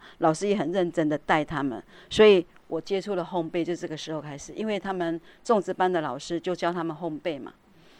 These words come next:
那我是一个比较积极的妈妈啦，所以当下他们在教的时候，我都，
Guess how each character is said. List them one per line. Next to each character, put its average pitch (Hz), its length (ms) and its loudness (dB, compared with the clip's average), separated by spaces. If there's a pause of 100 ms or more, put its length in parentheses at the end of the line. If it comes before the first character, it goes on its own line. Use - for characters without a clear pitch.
(180)
那 254 320 6 (560)
我 180 120 6
是 233 200 2
一 220 40 4
个 196 120 2
比 175 120 2
较 202 120 2
积 185 140 -6
极 160 140 -6
的 151 60 -2
妈 156 120 0
妈 156 180 -4
啦， 135 120 -6
所 202 140 0
以 202 40 4
当 208 260 2
下 190 280 2
他 202 140 -4
们 185 100 0
在 196 120 0
教 170 240 0
的 165 120 -4
时 165 140 -8
候， 175 80 0
我 139 120 -2
都， 165 340 0